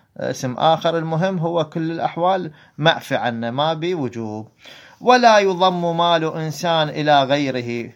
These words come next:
وإن اجتمعت شرائط الخلط. الآن أنا عندي ثلاثين راس غنم وصاحبي عنده أو أخوي عنده عشرة، نقدر نجمعهن ويس-، ويصير اثنيناتنا عليهن؟ يقول لا، احنا قلنا الزكاة فرع الملكية، انت ك-،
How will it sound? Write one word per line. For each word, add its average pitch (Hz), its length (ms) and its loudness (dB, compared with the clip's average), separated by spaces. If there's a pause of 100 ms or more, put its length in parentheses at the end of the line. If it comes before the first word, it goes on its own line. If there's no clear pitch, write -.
وإن 165 260 0
اجتمعت 139 540 -2
شرائط 170 460 2
الخلط. 113 640 -6 (300)
الآن 175 340 2
أنا 165 280 2
عندي 175 280 -4
ثلاثين 156 560 2
راس 151 220 0
غنم 170 340 -2
وصاحبي 135 560 -4
عنده 165 380 -4
أو 135 220 -2
أخوي 147 280 -4
عنده 156 320 -2
عشرة، 113 440 -4 (320)
نقدر 151 300 -2
نجمعهن 170 580 -4
ويس-، 147 340 -10
ويصير 143 440 -8
اثنيناتنا 160 540 0
عليهن؟ 160 360 -2
يقول 107 300 -10
لا، 127 300 -2 (440)
احنا 127 340 -6
قلنا 127 400 -2
الزكاة 120 760 -2
فرع 156 340 -2
الملكية، 160 540 -4
انت 208 460 -6
ك-، 147 180 -4